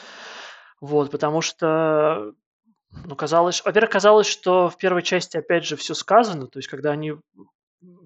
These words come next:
вышли и сказали, что героем второй игры также будет, э,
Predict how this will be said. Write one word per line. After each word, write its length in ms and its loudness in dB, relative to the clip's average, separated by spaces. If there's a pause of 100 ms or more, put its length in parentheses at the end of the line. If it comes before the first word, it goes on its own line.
вышли 440 -6
и 40 -8
сказали, 400 -4
что 420 -4
героем 680 -2
второй 460 -4
игры 260 -8
также 460 -4
будет, 380 -8 (200)
э, 240 -16